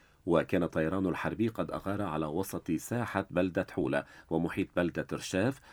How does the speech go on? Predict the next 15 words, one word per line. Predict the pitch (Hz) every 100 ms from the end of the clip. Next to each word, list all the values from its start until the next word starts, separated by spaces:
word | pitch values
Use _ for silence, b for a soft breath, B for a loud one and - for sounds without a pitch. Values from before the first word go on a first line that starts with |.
| -
وسجل | 71 - 107 87 78
قصف | 76 - - 87 78 -
إسرائيلي | - 85 - 90 117
على | 80 80
الناقورة | 78 76 - 107 104 104 B B
وأطراف | 85 - 107 120 98
المنصوري | 78 80 - 110 95 95
بيوت | 85 101 107
السياد | 92 107 87 98 62 B B -
بعد | 87 78
قصف | - - 110 -
مدفعي | 82 - - 87 90
متقطع | 92 87 - 98 - 90 82 B -
على | 87 87 78
بلدة | 92 80 82 80